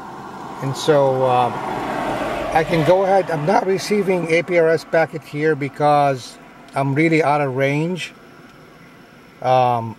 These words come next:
I'm out here in, uh, pretty much in the, uh, in the wilderness. And so I'm not receiving, unfortunately, I'm not receiving A P R S packet in this location.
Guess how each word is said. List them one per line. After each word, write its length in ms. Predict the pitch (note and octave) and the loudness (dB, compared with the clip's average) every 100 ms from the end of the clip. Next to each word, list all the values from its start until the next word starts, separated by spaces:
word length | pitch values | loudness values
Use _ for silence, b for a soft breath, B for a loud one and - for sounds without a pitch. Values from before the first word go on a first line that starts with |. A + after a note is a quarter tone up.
| - | -4
I'm 160 | C3 | -2
out 240 | B2 D3+ D3 | 0 0 0
here 380 | D#3 D3+ C#3+ | -2 0 0
in, 400 | A2+ C3 B2+ A#2+ | 0 -4 -2 -4
uh, 260 | A#2+ A2+ G#2 - - | -4 -4 -6 -8 -2
pretty 160 | D#3 | 0
much 380 | D3 C#3 A#2+ - | 2 2 -2 -6
in 180 | C3 B2+ | -6 -4
the, 240 | B2 A2+ | -6 -6
uh, 80 | G#2+ | -6
in 100 | B2 | -4
the 100 | B2+ | 0
wilderness. 640 | C#3 E3+ C#3+ B2 C#3 - - - _ - - - - _ - - - _ - | 2 2 2 0 -4 -8 -20 -20 _ -20 -20 -20 -20 _ -20 -20 -20 _ -8
And 180 | B2 A#2+ | -8 -4
so 540 | D3 C3+ B2+ A#2+ A2+ C3+ | 0 2 4 0 -2 -4
I'm 180 | C3 | -2
not 220 | C3+ D3+ C3 | 0 0 0
receiving, 460 | D3+ - C3+ C#3 | -4 -2 -2 -2
unfortunately, 760 | C3+ C3 B2 - F3 - F3 D#3+ | -2 -6 -6 0 0 0 -4 -2
I'm 80 | C#3+ | 0
not 160 | D3 | -2
receiving 420 | C#3 C3+ D3+ C#3 B2+ | -4 -4 -4 -4 -2
A 120 | C3+ | -4
P 160 | C#3 | -2
R 100 | B2+ | 0
S 160 | B2 A#2+ | 0 -2
packet 460 | - C3 A#2+ - - _ - B B B | -6 -6 -6 -8 -14 _ -20 B B B
in 240 | C3+ C3+ C#3 | -4 -2 0
this 220 | C#3+ C3 | -2 -4
location. 480 | A#2+ B2+ A#2+ - | -8 -6 -6 -8